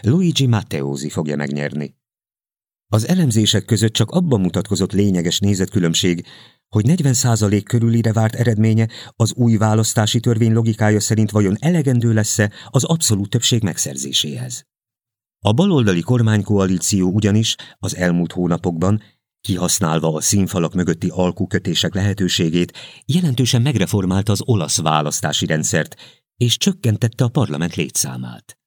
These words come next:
Majdnem a kétharmadára, négyszáz fősre.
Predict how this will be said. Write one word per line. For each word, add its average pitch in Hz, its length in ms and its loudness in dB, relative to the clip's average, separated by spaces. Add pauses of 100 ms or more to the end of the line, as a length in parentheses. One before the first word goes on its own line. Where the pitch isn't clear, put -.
(560)
Majdnem 82 360 2
a 90 60 2
kétharmadára, 78 1000 -2 (400)
négyszáz - 580 -2
fősre. - 580 -8